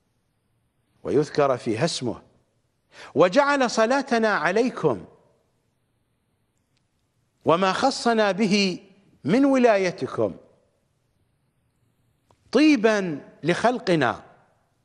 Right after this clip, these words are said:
وطهارة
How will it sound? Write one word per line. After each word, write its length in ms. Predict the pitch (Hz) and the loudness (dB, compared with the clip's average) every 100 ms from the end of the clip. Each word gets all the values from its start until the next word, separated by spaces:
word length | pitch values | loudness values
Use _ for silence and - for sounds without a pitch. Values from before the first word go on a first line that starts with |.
| _ _ _ _ _ _ _ _ _ _ _ _ _ | _ _ _ _ _ _ _ _ _ _ _ _ _
وطهارة 960 | - 95 117 156 190 175 170 143 113 | -10 -4 0 0 0 -2 -2 -2 -2